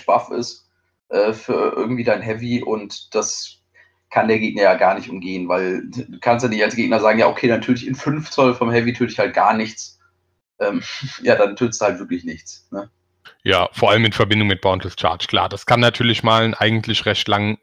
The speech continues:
Speaker 2: langsa-, ähm, das, äh, Trollbeast schon recht schnell machen. Ah ja, und eins soll man noch vergessen, sie darf noch sprayen. Auf acht Zoll Power zwölf mit, äh, Defen, also minus zwei auf die Def und das getroffene Modelle können eine Runde keine Befehle geben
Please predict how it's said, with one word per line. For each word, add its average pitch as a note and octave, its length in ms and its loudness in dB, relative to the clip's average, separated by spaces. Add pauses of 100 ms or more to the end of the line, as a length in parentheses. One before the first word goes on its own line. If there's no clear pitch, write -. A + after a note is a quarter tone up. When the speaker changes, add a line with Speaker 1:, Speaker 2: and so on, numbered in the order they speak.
Speaker 2:
langsa-, G#2 480 0
ähm, G#2+ 280 4
das, - 280 -8
äh, F#2 400 0
Trollbeast G#2+ 760 0 (300)
schon G#2+ 180 2
recht F#2+ 220 0
schnell E2+ 240 0
machen. D#2+ 300 -8 (220)
Ah - 120 2
ja, G2+ 100 4
und E3+ 160 4
eins E3+ 140 6
soll D#3+ 80 4
man D#3 80 6
noch D3 100 4
vergessen, B2+ 360 2
sie G#2+ 80 -6
darf A2 200 2
noch G2+ 120 0
sprayen. E2+ 340 -2
Auf F2+ 120 -4
acht G#2 180 0
Zoll A2 220 2
Power G2+ 260 2
zwölf A#2+ 480 0
mit, G#2 360 -2
äh, F#2+ 240 2
Defen, A#2 420 -2 (180)
also F2 160 -8
minus G#2+ 300 -2
zwei G#2 160 0
auf G2 200 0 (160)
die G2+ 80 -2
Def A2+ 320 0
und G2+ 420 -6 (500)
das - 460 -4
getroffene A#2 340 2
Modelle A2 320 2
können A2 220 0
eine G2+ 180 2
Runde G#2+ 240 0
keine G#2 280 0
Befehle G#2+ 380 0
geben F2+ 500 -4